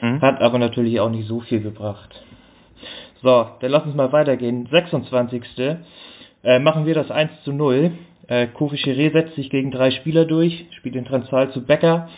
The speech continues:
Speaker 2: der ihn nochmal einen weiter nach rechts rauslegt, zu Olsen. Der bringt ihn dann scharf, halb hoch, Richtung Tor, wo Schuhn dann noch dazwischen springt, den Ball aber nicht festhalten kann und der zu Burgstaller springt.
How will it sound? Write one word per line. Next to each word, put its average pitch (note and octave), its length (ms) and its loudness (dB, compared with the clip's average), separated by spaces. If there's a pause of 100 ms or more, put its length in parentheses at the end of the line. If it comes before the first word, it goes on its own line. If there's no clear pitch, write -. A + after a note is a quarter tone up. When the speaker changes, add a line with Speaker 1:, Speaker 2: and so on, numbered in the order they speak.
(280)
Speaker 2:
der B2 120 2
ihn B2+ 60 0
nochmal C#3 360 2
einen C3 180 2
weiter C#3 260 4
nach B2 160 -2
rechts C#3 320 -2
rauslegt, D3 680 0
zu C3+ 120 -4
Olsen. D#3 540 0 (840)
Der A#2 100 2
bringt C3+ 240 -2
ihn C3 120 0
dann B2+ 320 2 (420)
scharf, D3 560 2
halb C#3+ 300 4
hoch, D#3+ 460 2 (840)
Richtung C#3+ 400 -2
Tor, D#3 480 4 (120)
wo C3 120 0
Schuhn D#3 260 0
dann D3 140 0
noch C#3+ 100 0
dazwischen D3 420 0
springt, D#3 300 -2
den C3+ 140 -2
Ball D3 180 6
aber C#3 160 4
nicht C3+ 160 -4
festhalten C3 520 0
kann B2+ 260 -4
und A#2+ 100 -4
der B2+ 140 0
zu A2+ 180 -10
Burgstaller B2 520 0
springt. B2 480 -6